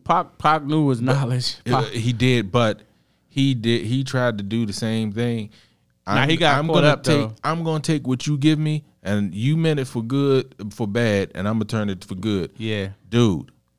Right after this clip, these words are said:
Speaker 2: you're still attached to a boulder. You still got a chain around your,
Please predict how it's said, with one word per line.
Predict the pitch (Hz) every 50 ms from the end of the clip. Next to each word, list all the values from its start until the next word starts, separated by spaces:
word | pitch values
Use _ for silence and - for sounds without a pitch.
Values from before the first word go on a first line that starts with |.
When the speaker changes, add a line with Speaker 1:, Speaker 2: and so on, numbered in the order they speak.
| _ _ _ _ _
Speaker 2:
you're | - 104 92
still | - - - 104 101 104 107 110 107
attached | 98 - - - - 110 107 104 104 98 - - - - - -
to | - 107 104 101 98 82
a | 87 87
boulder. | 85 85 98 110 120 123 127 123 113 101 101
You | 95 92 95
still | 95 101 98 104 107
got | 104 104 101
a | 101
chain | 95 - 110 107 107 104
around | 101 101 98 92 92 92 92 90
your, | 90 90 87 87